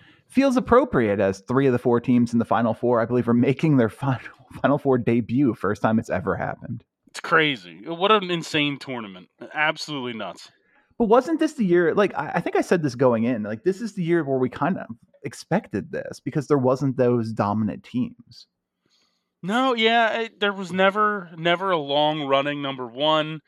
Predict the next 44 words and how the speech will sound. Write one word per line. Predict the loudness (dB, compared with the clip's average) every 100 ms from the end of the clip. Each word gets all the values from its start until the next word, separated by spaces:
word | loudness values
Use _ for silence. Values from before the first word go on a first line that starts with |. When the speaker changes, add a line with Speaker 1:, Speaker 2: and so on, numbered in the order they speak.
| _ _ _ -8
Speaker 2:
Like, | -4 -4 -6 -14
it | -10 -10
was, | -10 -10 -8
it | -4
felt | -4
like | -4
it | -6
was | -6
always | -4 -4 -8
flip-flopping, | -8 -8 -4 -2 -2 -2 -6
so | 0 0
I |
guess | 2 -2 -4
we |
shouldn't | -10 -8 -6 -8
be | -8
that | -4 -4 -6
surprised. | -12 -12 -10 -10 -14 _ _ _ _ _ _ -20 _ _ _ _ _ _ _ _ _ _ _ -6
Speaker 1:
Let's | -4 2
talk | 2
about | 4 2
how | 4
we | 2 2
got | 2 2
there. | 0 0 0 -4 -2
Uh, | 0 0 -2
the, | 0 0 -2 -6 -12 _ _ _ _ _ _ _ -20 -8
probably | -2 0
the | 0
best | -2 2 2 2 -6 -20 -10 0
game | 4 4 2 0
of | -2 -2
the | 0 0
Elite | 2 0 -2 -2
Eight, | -2 -2 -2
I | -2 0
think, | 0 0 0
was | -2 -2 -2
that | -2 0 -2 -4
San | -2 0
Diego | 0 -2
State | -4 -4 -6
Creighton | -6 -4 -2 -2
game. | 0 -2 -4 -6